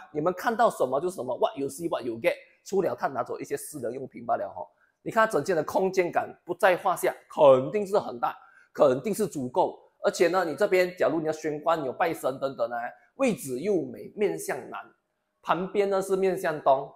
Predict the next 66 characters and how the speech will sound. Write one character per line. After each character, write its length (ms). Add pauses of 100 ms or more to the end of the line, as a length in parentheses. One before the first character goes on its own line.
这 140
整 240
间 140
没 300
有 140
的 140
好 200
挑， 280 (240)
方 200
向 200 (560)
good，OK。 840 (260)
所 100
以 60
呢， 100
这 120
边 180
是 60
它 100
的 160
这 100
个 320
整 120
个 100
客 220
厅 160
的 80
空 240
间 160
了 120
哈。 160 (360)
然 120
后 160
呢， 140
这 80
边 140
我 40
们 80
一 60
起 80
来 140
看 180
后 100
面， 160 (720)
后 140
面 180
的 120
话 180
就 100
是 120
有 100
分 160
成 100
它 120
的 200
厨 220
房、 180
干 220
厨 140
房 180
跟 100
它 100
的 100
次 200
厨 160
房 220
哈。 80